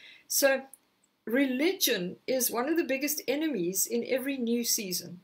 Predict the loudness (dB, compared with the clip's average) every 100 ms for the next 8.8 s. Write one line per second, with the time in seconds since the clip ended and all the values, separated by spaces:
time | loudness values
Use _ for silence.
0 | 0 2 4 2 2 0 0 0 -4 0
1 | 4 4 2 -6 -4 -6 -4 -4 -6 -8
2 | -20 _ 2 2 2 -2 -2 -2 -2 -2
3 | -4 -4 0 0 2 -2 -2 -8 -8 -8
4 | -4 -4 -4 -10 _ _ _ _ -8 -4
5 | -4 -6 -10 _ _ _ 0 2 4 4
6 | 2 2 2 2 -2 -8 -4 -2 0 0
7 | -4 -10 _ -6 -6 4 4 4 0 -2
8 | -2 -4 -4 -4 -2 -4 -6